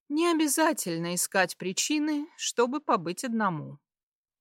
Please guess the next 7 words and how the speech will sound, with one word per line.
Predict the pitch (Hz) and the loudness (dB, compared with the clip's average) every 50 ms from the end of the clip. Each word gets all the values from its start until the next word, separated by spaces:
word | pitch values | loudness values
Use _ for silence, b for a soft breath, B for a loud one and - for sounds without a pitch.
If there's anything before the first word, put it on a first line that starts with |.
| _ - | _ -10
Диана | 190 175 170 185 180 175 175 175 170 165 | -8 -6 -2 2 4 4 4 4 2 0
достала | 160 170 165 - - - 175 165 160 165 165 | -2 -2 -4 -4 -4 -2 0 0 0 0 -2
из | 156 - | -2 -4
свертка | - - 170 180 214 254 262 - _ - 165 160 156 | -6 -6 -4 -2 0 0 -2 -4 _ -4 -2 0 -2
отличную | 147 - - 160 165 180 233 254 - - - 269 262 269 262 247 | -2 -4 -6 -6 -6 -6 -4 -4 -4 -4 -4 -4 -4 -4 -4 -2
баранью | 226 220 185 175 170 165 165 165 165 165 | -2 -2 0 0 -2 -2 -4 -4 -4 -4
ногу. | 165 165 160 151 143 139 - 147 147 | -4 -4 -4 -4 -6 -8 -10 -14 -14